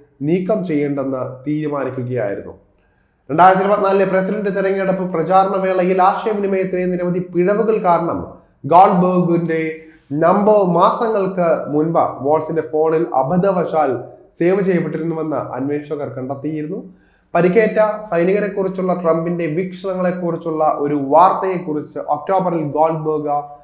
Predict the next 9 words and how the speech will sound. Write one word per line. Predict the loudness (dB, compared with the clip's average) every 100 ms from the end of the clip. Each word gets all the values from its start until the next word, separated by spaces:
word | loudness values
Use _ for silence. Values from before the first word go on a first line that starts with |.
| -20 _ -2
ട്രംപ് | 0 0 -2 -2 -2 -2
പ്രചരണവുമായി | -4 -4 -4 -4 -4 -4 -4 -6 -10 -18 _ _ -2
ബന്ധപ്പെട്ടിരുന്നു. | 2 4 2 2 0 -2 -4 -12 -16 _ _ _ -8
ഒപ്പശേഖരത്തിൽ | -6 -4 -4 -2 -4 -4 -4 -6 -8
ഗോൾഡ്ബർഗിന്റെ | -4 0 0 0 0 -2 -2 -2 -4 -12 -20 0
കോൺടാക്ട് | 4 6 6 4 2
വിവരങ്ങൾ | -2 0 -2
ഉൾപ്പെടുത്തിയ | -2 -2 -4 -4 -4 -4
ഇമെയിൽ | -4 -2 -2 -2 -4